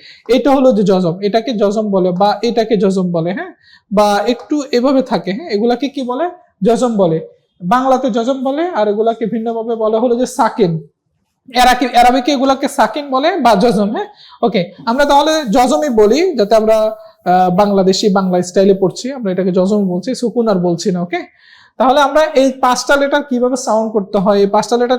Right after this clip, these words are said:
ইন্ডিভিজুয়াল আলাদা আলাদা যখন আসে তখন কিভাবে সাউন্ড করতে হবে, আবার যখন, আহ, ওয়ার্ডের মধ্যে চলে আসবে তখন কিভাবে সাউন্ড করতে হয়, ওয়ার্ডের শুরুতে আসলে কিভাবে সাউন্ড করতে হবে, একদম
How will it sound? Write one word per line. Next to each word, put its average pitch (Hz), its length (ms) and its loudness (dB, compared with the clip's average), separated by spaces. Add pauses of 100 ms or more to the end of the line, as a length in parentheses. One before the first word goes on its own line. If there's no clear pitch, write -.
ইন্ডিভিজুয়াল 233 560 -2
আলাদা 220 260 2
আলাদা 262 240 2
যখন 240 220 -4
আসে 208 200 -2
তখন 208 200 -8
কিভাবে 220 280 -8
সাউন্ড 208 240 -4
করতে 202 200 -2
হবে, 196 140 2
আবার 190 160 0
যখন, 208 220 0 (400)
আহ, 185 340 2
ওয়ার্ডের 247 360 4
মধ্যে 277 180 2
চলে 233 240 4
আসবে 220 180 2
তখন 220 260 -4
কিভাবে 226 240 -6
সাউন্ড 208 300 -2
করতে 208 200 -2
হয়, 208 220 0 (380)
ওয়ার্ডের 202 280 4
শুরুতে 247 320 0
আসলে 254 240 -4
কিভাবে 240 300 -8
সাউন্ড 233 260 -10
করতে 240 240 -10
হবে, 220 220 0
একদম 214 360 -4